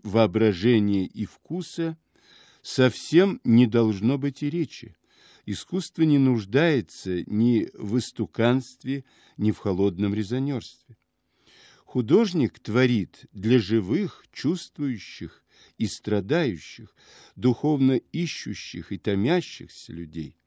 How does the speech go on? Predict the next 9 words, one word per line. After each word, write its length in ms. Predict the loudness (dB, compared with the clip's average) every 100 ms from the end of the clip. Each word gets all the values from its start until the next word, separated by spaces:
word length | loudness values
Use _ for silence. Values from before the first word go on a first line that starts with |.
| _ _ _ _ _ _ 2
Он 260 | 6 6 4
творит 600 | -2 2 2 0 -6 -4
горя, 540 | -2 0 0 -2 -6 _ _ _ -2
он 240 | 2 2
творит, 460 | 0 -2 0 -2 -4
чтобы 420 | -8 -2 0 -2 -4
осветить 880 | -8 -8 -10 -12 -12 -10 -10 -12 -16
и 100 | -12
зажечь. 720 | -10 -10 -12 -14 -16 -18 -20